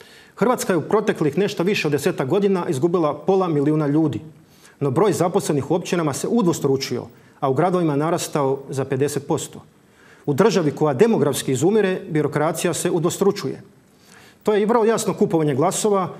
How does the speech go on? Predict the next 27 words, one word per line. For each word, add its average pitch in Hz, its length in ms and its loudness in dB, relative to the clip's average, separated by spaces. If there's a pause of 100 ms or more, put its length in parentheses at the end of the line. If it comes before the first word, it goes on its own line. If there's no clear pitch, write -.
(140)
koje 151 160 2
duopolu 139 480 2
H 160 160 0
D 143 120 0
Z 160 200 0 (120)
S 123 80 -2
D 127 80 -2
P 196 260 0 (160)
omogućuje 160 580 0
ostanak 160 500 -2
na 135 100 -2
bitnim 160 380 -2
upravljačkim 143 520 -2
funkcijama, 131 560 -6 (380)
bilo 208 200 4
da 160 80 2
govorimo 151 360 2
o 123 60 0
državnoj, 196 520 2
gdje 143 120 0
je 135 80 2
uglavnom 139 360 2
H 147 140 0
D 127 120 0
Z 160 200 0
na 202 60 0
vlasti, 196 480 -2